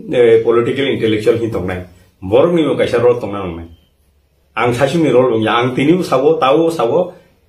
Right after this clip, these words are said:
ang thuia sak, the problem state ni demand na lang ya kariya. Abo ani, eh, ningo, eh, tahi bona, abo no ani objective life ni. Tai kuno ani objective kuri.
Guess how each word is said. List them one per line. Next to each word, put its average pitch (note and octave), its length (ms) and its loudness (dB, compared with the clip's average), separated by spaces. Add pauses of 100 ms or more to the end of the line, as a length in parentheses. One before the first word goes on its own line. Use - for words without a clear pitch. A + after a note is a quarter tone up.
(220)
ang C#3+ 320 -4
thuia D3 400 0
sak, F3+ 440 -4 (880)
the B2+ 160 0
problem C#3+ 360 2
state D#3 320 0
ni C3 120 -2
demand A2+ 240 -2
na A#2 80 -2
lang F#2+ 400 -4
ya G2+ 240 -4
kariya. F2 280 -10 (760)
Abo G#2 240 -2
ani, G#2+ 400 -2
eh, G2 320 -4
ningo, G2+ 440 -4
eh, F#2 240 -4
tahi F#2 160 -4
bona, F#2+ 280 -2
abo A2+ 160 2
no D#3 80 0
ani C3+ 200 -2
objective F2+ 560 -6 (480)
life F2+ 320 -6
ni. F2+ 120 -16 (640)
Tai A2+ 240 0
kuno C3+ 160 -2
ani A#2+ 160 0
objective F#2 400 -6
kuri. E2+ 200 -18